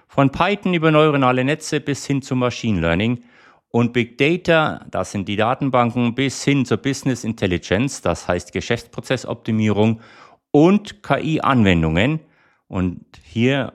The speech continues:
spreche ich von einem weiteren Highlight, K-I-Agents zu programmieren. Wenn du das alles nutzen willst,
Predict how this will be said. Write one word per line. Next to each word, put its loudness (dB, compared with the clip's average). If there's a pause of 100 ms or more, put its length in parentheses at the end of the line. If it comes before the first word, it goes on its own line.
spreche -8
ich -8
von -4
einem 0
weiteren 0
Highlight, 0 (420)
K-I-Agents -4
zu -6
programmieren. 2 (920)
Wenn 2
du 0
das 0
alles -2 (160)
nutzen 0
willst, -4